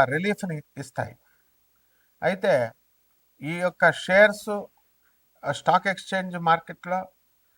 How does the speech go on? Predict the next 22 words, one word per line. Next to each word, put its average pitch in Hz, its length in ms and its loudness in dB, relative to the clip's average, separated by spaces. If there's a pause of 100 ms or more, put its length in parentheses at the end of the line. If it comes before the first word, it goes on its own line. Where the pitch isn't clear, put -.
(160)
మీరు 165 160 0
వ్యాపారాలు 175 560 8
చేయడం 180 340 0
అనేటటువంటిది 165 640 -6
జరుగుతుంది. 123 600 -6 (1000)
ఇక 160 180 -6
ఫార్మా 180 440 6
రంగము, 190 360 0 (760)
మందులు, 185 460 2 (880)
కిరాణా 180 320 6
వ్యాపారాలు, 190 640 8 (640)
హాస్పిటల్స్ 185 680 6
ఇలాంటి 170 280 4
బిజినెస్‌లన్నీ 175 760 -2
కూడా 170 220 2 (240)
ఎవరైతే 165 380 0
చేస్తున్నారో 160 640 0
హాస్టల్స్ 156 600 -2 (640)
బ్రహ్మాండంగా 165 600 2
ఉండడానికి 156 480 2
అవకాశాలు 135 500 0
ఉన్నాయి. 101 200 -14